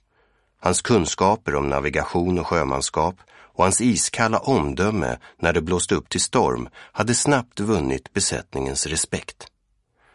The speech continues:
Fartyget under kaptenens befäl var ett så kallat Tarsis-skepp, specialbyggt för långväga handelsresor över öppet hav. Till skillnad från de bulligare handelsfartygen för kortare transporter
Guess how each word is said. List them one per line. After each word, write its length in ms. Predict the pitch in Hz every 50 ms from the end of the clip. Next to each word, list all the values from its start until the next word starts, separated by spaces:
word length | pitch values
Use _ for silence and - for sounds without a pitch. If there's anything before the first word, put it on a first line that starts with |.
| _ _ _ _ _ _ _ _ -
Fartyget 880 | - - 151 147 92 - - - - 131 135 135 131 127 123 - -
under 200 | 123 117 113 113
kaptenens 720 | - - 127 123 - - - 78 71 73 76 82 - - -
befäl 540 | 107 - - - 73 69 69 69 67 - - - - _ -
var 160 | 113 110 80
ett 80 | - -
så 160 | - 80 69
kallat 520 | - - 117 92 67 65 62 - - - _
Tarsis-skepp, 960 | - - 151 110 71 67 - - - 71 - - - - - - - - _ _ - - _ _ - - - - _
specialbyggt 960 | - - - - 101 - - 127 139 143 127 85 78 80 82 113 120 - -
för 160 | - - 120 117
långväga 600 | 123 139 117 82 76 71 80 82 85 85 104 110
handelsresor 1000 | 131 127 85 76 69 71 69 67 - - 76 78 78 78 - - 87 82 85 -
över 240 | - 98 90 87 98
öppet 340 | 110 104 - _ 101 95 -
hav. 280 | - 110 76 - - - _ _ _ _ _ _ _ _ _ - - - - - _ _ _
Till 180 | - 113 117 107
skillnad 580 | - 156 151 127 92 85 107 151 143 90 69
från 220 | - - 78 76 76
de 180 | 76 78 80
bulligare 560 | - 131 131 92 82 98 123 123 123 107 92 82
handelsfartygen 1000 | 76 123 131 101 78 69 69 - - - 78 - - - 120 123 117 87 73 71
för 140 | - 87
kortare 460 | 82 - - 131 - - - 131 127 104
transporter 800 | - - 87 78 - - 69 64 - _ - 67 65 64 -